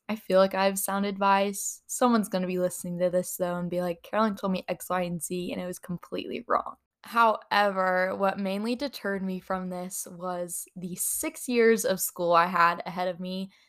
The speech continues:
The first year was already hard enough. I did not know if I could do five more. And another thing, on top of having to get my master's, was having to do supervised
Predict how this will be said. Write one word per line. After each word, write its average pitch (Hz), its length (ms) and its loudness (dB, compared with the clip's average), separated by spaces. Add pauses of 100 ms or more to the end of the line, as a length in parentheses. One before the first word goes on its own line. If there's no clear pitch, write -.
(100)
The 202 60 -10
first 208 320 -4
year 196 120 0
was 190 100 0
already 180 180 2
hard 180 260 -2
enough. 190 380 4 (100)
I 175 260 -2
did 175 160 -8
not 185 200 -4
know 196 160 -2
if 185 140 -4
I 185 80 0
could 180 200 -8
do 175 420 -8
five 233 440 2
more. 180 500 -4 (500)
And 277 300 2
another 196 400 2
thing, 185 680 -4
on 175 120 -6
top 185 340 -6
of 180 120 -10
having 185 300 -4
to 180 60 -8
get 180 140 -8
my 185 160 -4
master's, 185 880 -6 (340)
was 208 180 -2
having 196 400 0
to 247 80 0
do 233 220 0
supervised 180 1200 -2